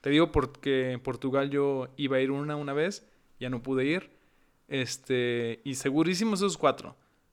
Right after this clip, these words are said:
Perú y Colombia creo que también. Y Venezuela. Esos tengo mis dudas, pero creo que sí.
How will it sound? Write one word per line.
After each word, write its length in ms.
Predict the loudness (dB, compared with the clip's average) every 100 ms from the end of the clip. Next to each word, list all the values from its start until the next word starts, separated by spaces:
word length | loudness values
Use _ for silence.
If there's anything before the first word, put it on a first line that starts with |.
| _
Perú 400 | 0 2 4 4
y 100 | 2
Colombia 520 | 0 2 2 0 -4
creo 200 | -4 -4
que 80 | -4
también. 360 | -8 -8 -10 -14 -18 -20
Y 40 | -14
Venezuela. 520 | -12 -10 -8 -8 -12 _ _ _ _ _ _
Esos 240 | -14 -12 -10
tengo 720 | -6 -4 -2 0 0 -2 -6
mis 180 | -6 -4
dudas, 300 | 0 0 -2
pero 320 | -2 -2 -2
creo 160 | -4 -6
que 100 | -8
sí. 200 | -10 -14